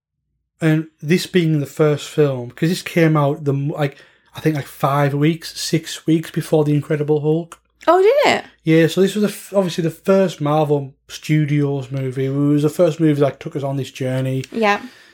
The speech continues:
Speaker 1: And what I really like about it is just how much that first scene
Speaker 2: Mm-hmm.
Speaker 1: where we see Tony in the Humvee or whatever it is.
Speaker 2: Yes.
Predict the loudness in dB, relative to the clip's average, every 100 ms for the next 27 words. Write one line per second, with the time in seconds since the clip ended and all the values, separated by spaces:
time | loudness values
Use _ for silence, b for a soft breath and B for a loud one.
0 | _ -2 0 0 -4 0 2 2 0 0
1 | 0 -2 -4 -10 _ _ _ -6 2 4
2 | 4 4 2 0 -2 0 0 -4 -2 0
3 | 0 -4 -6 -2 -2 -4 -10 -4 -2 0
4 | 2 2 2 -2 -12 -2 -2 -2 -6 _
5 | 2 2 0 -10 -14 -12 -8 0 0 0
6 | -4 -8 -8 -8 _ _ -4 0 0 0
7 | -2 -8 _ _ _ 2 4 4 0 -4
8 | -6 -2 0 0 -2 -12 _ _ _ _
9 | _ _ _ _ -14 0 0 2 0 -2
10 | -6 -10 _ _ _ _ 0 0 2 2
11 | 0 -2 _ _ _ _ _ _ _ -16
12 | 0 0 0 -6 -6 -4 -4 -4 -4 -6
13 | -6 0 2 2 0 -6 -14